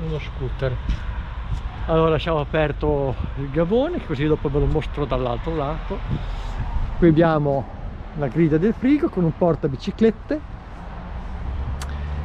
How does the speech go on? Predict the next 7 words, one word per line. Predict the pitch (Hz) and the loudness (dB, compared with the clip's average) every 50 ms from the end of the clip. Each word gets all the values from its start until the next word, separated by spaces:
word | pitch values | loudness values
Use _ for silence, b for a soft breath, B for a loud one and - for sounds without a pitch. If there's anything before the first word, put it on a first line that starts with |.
| - - - - - - - - - - - - | -4 -4 -4 -4 -6 -6 -8 -8 -8 -8 -6 2
e | 214 180 165 | 4 4 4
poi | - - 202 196 196 170 | 6 8 8 10 10 10
dopo | 190 202 202 190 - - - 170 160 | 8 8 6 6 4 2 2 2 2
di | 151 147 160 | 2 2 -2
qua | - - 208 190 190 - | 0 2 4 4 4 4
ecco | 196 165 147 - - - 170 | 0 -2 -2 -4 -4 -2 0
l'altra, | 165 147 143 143 - 151 151 131 | 2 2 2 2 0 0 0 -2